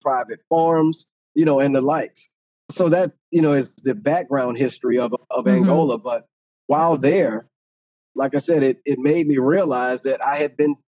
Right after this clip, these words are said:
Speaker 1: kinda taken back into time. And with that being said, the tap in for me was tapping back into the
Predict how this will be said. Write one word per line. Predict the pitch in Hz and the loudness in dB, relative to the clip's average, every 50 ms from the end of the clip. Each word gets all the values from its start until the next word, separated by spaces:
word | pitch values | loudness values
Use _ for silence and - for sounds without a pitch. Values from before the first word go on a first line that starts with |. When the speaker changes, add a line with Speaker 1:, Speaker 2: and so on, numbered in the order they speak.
| _ _ _ _ _ _ | _ _ _ _ _ _
Speaker 1:
kinda | - 127 135 135 120 | -6 -4 -4 -4 -6
taken | - - 143 147 147 165 151 131 | -2 0 0 2 2 2 0 0
back | 123 143 143 147 139 - | 2 0 0 0 0 0
into | 147 139 - - 139 | -2 -2 -2 -4 -6
time. | - - 165 170 156 - 143 117 104 90 78 - _ _ _ - - - - _ _ | -2 -2 -2 -2 -2 -4 -6 -6 -6 -6 -10 -16 _ _ _ -20 -20 -20 -20 _ _
And | 139 143 139 135 131 123 110 117 | 2 2 2 2 2 0 0 0
with | 165 226 226 _ | 0 0 2 _
that | 156 135 120 110 | -2 -2 0 0
being | 131 131 127 123 120 | 0 0 0 0 -2
said, | - - 139 127 127 120 113 - _ _ _ | -2 -2 -2 0 0 0 -2 -6 _ _ _
the | 127 117 | -12 -12
tap | - - 180 190 196 185 | -4 -2 -2 -2 0 0
in | 175 165 151 139 131 | 0 0 2 0 -2
for | - - 135 | -4 -6 -4
me | 127 139 170 170 143 113 110 _ _ _ _ _ _ _ | 0 0 2 2 0 -2 -6 _ _ _ _ _ _ _
was | - 127 - | -10 -10 -10
tapping | - - 170 156 147 - 147 135 123 | -4 -2 -2 -2 0 0 -2 -2 0
back | 104 139 143 156 156 156 | -2 0 0 0 0 0
into | - 131 123 - - 135 | -2 -4 -4 -2 -4 -2
the | 117 123 120 | -2 -2 -4